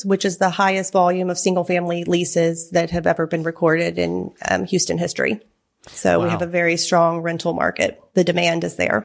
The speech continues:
Speaker 2: It is. I mean, I, I grew up in Houston from, like, zero to eighteen, right? The, I feel like it's just such a siffer-, a different city, like, ten years later, which I guess you could say about really any city, but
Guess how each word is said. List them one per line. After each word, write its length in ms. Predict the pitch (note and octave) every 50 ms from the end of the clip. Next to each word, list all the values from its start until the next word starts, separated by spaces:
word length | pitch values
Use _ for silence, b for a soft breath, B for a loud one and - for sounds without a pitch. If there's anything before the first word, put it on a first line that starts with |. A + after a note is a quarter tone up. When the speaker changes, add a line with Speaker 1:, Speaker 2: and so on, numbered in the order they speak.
| _ _ _ -
Speaker 2:
It 160 | - F#3+ G#3
is. 320 | F3 F3 G3+ G3+ C#3 A2+ A#2
I 20 |
mean, 220 | B2 C#3 C#3 C3 -
I, 200 | - C3+ D3+ D3 -
I 140 | C#3 D#3+ F3
grew 180 | D3 D3 C#3+
up 80 | C#3 C3+
in 140 | B2+ A2 G#2+
Houston 420 | A2 G#2+ G2+ - - G#2 G2+ G2+
from, 180 | - - G#2+ G#2
like, 180 | G2+ G2 F#2+
zero 260 | F2+ A#2 B2+ C3 C3
to 140 | A#2+ A#2 - B2+
eighteen, 500 | B2 A#2 - - A#2+ G#2+ G#2 G#2+ A2+ A#2
right? 260 | G#2+ G#2+ G#2+ - -
The, 480 | A2 A2+ A2 - - - - - -
I 60 | - -
feel 220 | - - E3 E3+
like 120 | E3 C#3
it's 140 | D3 C3 -
just 240 | - D3 C#3 - -
such 220 | - B2 C3 -
a 40 | C#3
siffer-, 420 | - - - B2+ A#2+ - - - _ - -
a 180 | A#2 B2+ A2+
different 400 | A#2 A#2+ C3 - C3+ A2+ G2 -
city, 380 | - - - D3 C3+ A#2+ A2 G#2
like, 280 | G#2 G2+ G2+ - -
ten 220 | - - C3+ B2+ C3
years 220 | B2 A2+ G#2+ F#2+
later, 240 | A2 G#2+ G#2 G#2 G2+
which 180 | G#2 G2+ - -
I 60 | A#2
guess 180 | B2+ D3 -
you 60 | - C#3+
could 140 | B2 G#2+
say 140 | - B2 A#2+
about 280 | A2+ G2+ G#2 G2 G2+ - _ _ _ _ _
really 300 | - C3 D3 D#3 C3+ - -
any 220 | A#2 A#2 C3+ D3+
city, 340 | D3 - - D#3+ D#3 E3 E3
but 300 | D3+ E3 B2+ A2 -